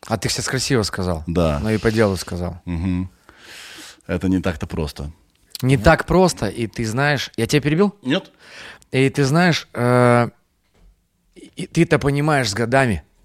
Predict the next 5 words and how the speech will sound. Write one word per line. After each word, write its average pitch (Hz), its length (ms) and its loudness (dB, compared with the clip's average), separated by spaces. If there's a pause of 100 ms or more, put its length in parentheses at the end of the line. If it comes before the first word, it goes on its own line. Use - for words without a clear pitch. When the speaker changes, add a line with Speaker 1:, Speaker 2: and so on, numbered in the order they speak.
(920)
Speaker 1:
И 123 160 0
Speaker 2:
Мгм. 95 100 -6
Speaker 1:
ты-то 139 280 2
понимаешь... 127 760 0 (180)
э... 107 880 -2